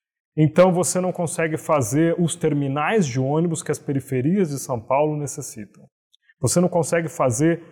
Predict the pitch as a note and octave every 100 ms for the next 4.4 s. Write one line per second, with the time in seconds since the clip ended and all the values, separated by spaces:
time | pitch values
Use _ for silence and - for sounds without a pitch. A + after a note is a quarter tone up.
0 | - - C#3+ - G#3+ A#3+ E3+ D3 D3+ C3
1 | A2+ D3+ D#3 G#2+ - - G#2+ - B2 B2
2 | B2 A#2+ A#2 A2 F#2+ F#2 _ - A2+ A#2+
3 | B2 C3 C3+ C3 B2+ - B2 A#2 A#2+ G#2+
4 | - E3 D#3 -